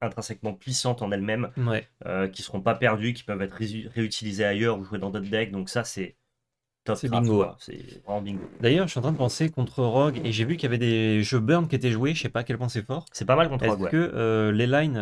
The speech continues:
Speaker 2: euh, anticipation, euh, enfin les lines blanches, euh, c'est pas bien en side.
Speaker 1: Alors contre
Speaker 2: Tu
Speaker 1: Rogue
Speaker 2: prends ni discard, ni s-, ni burn spell.
Speaker 1: Bah, contre Rogue, c'est pas très bien, contre la discard, par contre, contre Burn Spell, Burn Spell, c'est trop bien, ouais. Mais le
Speaker 2: Ouais.
Speaker 1: truc, c'est que Burn Spell, tu le défonces déjà.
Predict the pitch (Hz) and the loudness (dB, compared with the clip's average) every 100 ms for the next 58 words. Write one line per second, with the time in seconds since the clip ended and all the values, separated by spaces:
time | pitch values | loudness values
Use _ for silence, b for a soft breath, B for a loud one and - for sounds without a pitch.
0 | - 107 104 107 - 113 - 151 185 - | -2 -2 -2 -4 -4 -4 -2 -6 -6 -6
1 | 110 104 101 113 107 110 104 127 - - | -4 -4 -4 0 2 2 2 0 -4 -10
2 | _ _ _ _ 143 110 107 - 117 110 | _ _ _ _ -8 -6 -6 -6 -2 0
3 | 107 101 101 104 127 _ 120 - 104 104 | 2 0 0 0 -2 _ -10 -4 -4 -4
4 | - - 92 113 113 120 127 127 113 135 | -8 -6 -4 -2 0 6 8 8 6 2
5 | 139 - 156 165 131 131 - 131 123 127 | 0 0 -2 0 -2 -4 -6 -6 -2 -2
6 | 120 113 107 - 127 135 131 127 127 117 | 0 0 0 0 0 4 4 4 2 0
7 | - 123 120 139 127 113 107 110 - 135 | 2 2 2 2 0 -2 -2 -2 2 4
8 | 135 101 131 131 104 - 95 95 - 120 | 4 0 -2 -4 -6 -4 -2 -2 -2 -2
9 | 107 95 92 131 131 113 95 80 - _ | 0 -2 0 -2 -2 -6 -6 -8 -12 _
10 | _ _ _ _ 104 110 101 160 - 120 | _ _ _ _ 4 6 6 2 2 2
11 | 117 110 110 107 139 139 - 98 98 101 | 2 2 2 2 -2 -4 -6 -4 -4 -4
12 | 92 95 98 90 | -4 -4 -4 -8